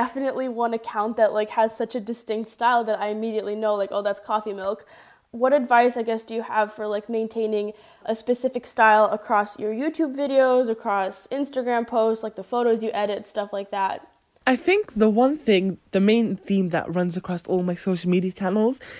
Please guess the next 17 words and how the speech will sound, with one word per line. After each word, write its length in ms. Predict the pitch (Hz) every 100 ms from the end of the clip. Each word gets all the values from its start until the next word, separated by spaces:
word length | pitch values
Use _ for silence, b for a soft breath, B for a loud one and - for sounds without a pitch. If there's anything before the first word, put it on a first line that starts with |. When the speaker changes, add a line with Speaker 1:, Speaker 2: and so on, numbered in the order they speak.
| B -
Speaker 2:
is 220 | 196 175
that, 320 | 196 180 - b b b
I 80 | 226
don't 120 | 277
know 80 | 330
why, 160 | 247 202
but 180 | 180 175
wha-, 240 | 180 -
whatever 440 | - 139 214 285 277
social 280 | 262 240 220
media 160 | 220
platform 420 | 208 - - 196 185
it 60 |
is, 160 | 180 175
it 100 | 185
always 220 | 202 247
have, 200 | 220 208